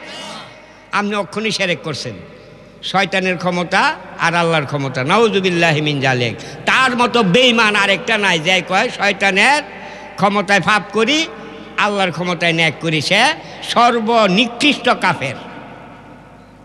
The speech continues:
সর্বনিকৃষ্ট বেঈমান। তাইলে বালাও করি কার ক্ষমতায়? খারাপ করি আল্লাহর ক্ষমতায়।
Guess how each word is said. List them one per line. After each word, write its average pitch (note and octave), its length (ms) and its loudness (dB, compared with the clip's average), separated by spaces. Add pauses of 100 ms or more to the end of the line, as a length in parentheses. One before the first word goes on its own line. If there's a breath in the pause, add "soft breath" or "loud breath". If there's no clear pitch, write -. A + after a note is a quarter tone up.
(720)
সর্বনিকৃষ্ট A3+ 1040 4
বেঈমান। F3+ 500 4 (1900)
তাইলে F#3 260 4
বালাও G3+ 440 6
করি B3 280 4
কার A3 240 2
ক্ষমতায়? F#3 600 2 (1300)
খারাপ G3 300 2 (100)
করি C4+ 400 4 (1300)
আল্লাহর A3 460 6
ক্ষমতায়। C3+ 540 -4